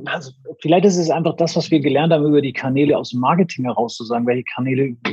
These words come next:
wie spielen wir virtuos auf den Kanälen, dass die Kommunikation sauber ist und relevant ist, wie spielen wir virtuos auch auf den Vertriebskanälen, dass auch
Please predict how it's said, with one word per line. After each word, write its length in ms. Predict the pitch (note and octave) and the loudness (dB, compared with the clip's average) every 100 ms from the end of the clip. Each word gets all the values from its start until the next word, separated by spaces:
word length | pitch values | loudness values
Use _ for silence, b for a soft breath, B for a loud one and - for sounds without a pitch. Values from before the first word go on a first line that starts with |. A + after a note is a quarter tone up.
| - | -2
wie 100 | D3+ | -2
spielen 300 | - D#3 D#3+ | 0 2 4
wir 180 | C#3+ A#2+ | 4 4
virtuos 440 | C#3+ C3+ A2+ C#3 | 0 0 -4 -4
auf 100 | B2 | -4
den 160 | - B2+ | -4 -6
Kanälen, 480 | - B2 C3 C3+ | -6 -6 -2 -2
dass 180 | B2+ A#2+ | -2 -4
die 140 | - A#2 - - | -6 -8 -8 -2
Kommunikation 760 | C3 B2+ A#2+ B2 - C#3+ F3+ | 2 4 4 2 2 4 6
sauber 400 | C3 A2+ A2+ F#2+ | 6 4 4 2
ist 160 | A2 - | 0 -2
und 100 | A2+ | -2
relevant 540 | A#2 A#2 G#2 A2 A2+ | -2 -2 -2 -2 -4
ist, 160 | A2 - | -6 -8
wie 60 | |
spielen 340 | B2 - C3 C3+ | -8 -4 -2 2
wir 180 | C3 A2+ | 2 2
virtuos 580 | C3 B2 B2 A#2+ - | 0 2 0 0 -2
auch 180 | G2 - | -4 -2
auf 100 | C3 | -4
den 160 | - - | -4 -6
Vertriebskanälen, 1000 | - - - - - - A#2+ A#2+ A#2+ A#2 | -6 -10 -8 -8 -10 -6 -4 -2 -2 -4
dass 160 | A2+ | -4
auch 240 | A2 A#2 | -6 -6